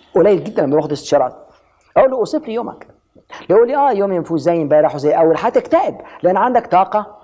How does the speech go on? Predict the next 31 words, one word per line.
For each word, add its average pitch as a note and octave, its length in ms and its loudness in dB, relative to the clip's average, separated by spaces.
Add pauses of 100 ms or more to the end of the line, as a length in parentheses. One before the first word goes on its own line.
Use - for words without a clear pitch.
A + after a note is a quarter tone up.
(180)
في G#3 100 0
منتهى A#3 300 0
الروعة. C#4+ 320 2
نشاطات G#3 540 -2
يومك D4+ 280 -2
لازم B3+ 180 -4
تكون C4 180 -6
متغيرة. A3 500 0 (380)
بتعمل C4+ 300 0
إيه C#4 60 -2
لصحتك؟ - 420 -8 (420)
بتعمل A#3+ 320 0
إيه B3 100 -4
لله G#3 200 4
سبحانه E3 280 -6
وتعالى؟ D3 340 -2 (260)
بتعمل B3 340 -2
إيه A#3+ 80 0
لروحانيتك؟ G3+ 640 -2 (220)
بتعمل A3+ 340 0
إيه B3 100 2
لنفسك؟ G3+ 340 -2 (200)
بتعمل A3 320 0
إيه A3 80 4
لأولادك؟ G3 420 0 (320)
بتعمل C#4+ 380 2
إيه؟ D4+ 100 -2
لو G3+ 100 2
ما F#3 80 -2
بتعملش B3 340 -4
حاجة E3+ 360 -2